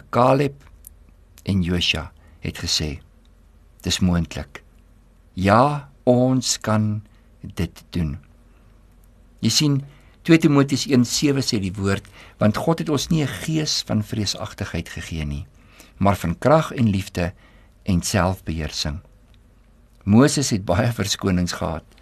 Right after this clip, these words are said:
Jeremia het gevoel hy is te jonk. Gideon het homself as onbelangrik beskou. Maar God kom soek nie perfekte mense vandag nie. Hy soek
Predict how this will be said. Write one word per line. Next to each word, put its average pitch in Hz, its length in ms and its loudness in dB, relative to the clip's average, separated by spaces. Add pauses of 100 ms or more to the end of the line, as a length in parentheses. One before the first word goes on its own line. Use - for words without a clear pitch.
(240)
Jeremia 120 460 8
het 143 120 4
gevoel 131 260 -2
hy 123 80 4
is 113 100 0
te 95 160 -4
jonk. 107 360 -2 (320)
Gideon 165 340 6
het 143 100 0
homself 143 640 4
as - 200 -4
onbelangrik 92 680 0
beskou. 87 400 -4 (880)
Maar 123 180 4
God - 340 -2
kom 185 180 0
soek - 360 0
nie 147 140 0
perfekte 127 580 -4
mense 90 680 0 (560)
vandag 80 460 -6
nie. 71 200 -8 (640)
Hy 110 160 4
soek - 380 -2